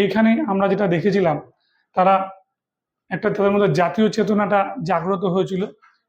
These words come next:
নেপোলিয়ন আসার পর, যখন ওদের মধ্যে সেই ধারণাটা বা কনসেপ্টটা দিয়েছিল সেভেন্টিন নাইনটি সিক্স।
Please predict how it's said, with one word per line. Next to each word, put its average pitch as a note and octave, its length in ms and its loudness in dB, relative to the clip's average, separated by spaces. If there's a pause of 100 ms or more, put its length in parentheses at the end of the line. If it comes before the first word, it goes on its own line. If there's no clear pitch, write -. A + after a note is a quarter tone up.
নেপোলিয়ন G3 400 0
আসার F3+ 320 0
পর, F#3 120 2 (460)
যখন F3 180 2
ওদের F3 220 2
মধ্যে F#3 160 2
সেই F#3+ 220 0
ধারণাটা F3 360 0 (320)
বা F#3+ 60 -10 (100)
কনসেপ্টটা F#3+ 420 0
দিয়েছিল F3 300 0 (400)
সেভেন্টিন G3+ 380 0
নাইনটি E3+ 280 0
সিক্স। A#3 220 -2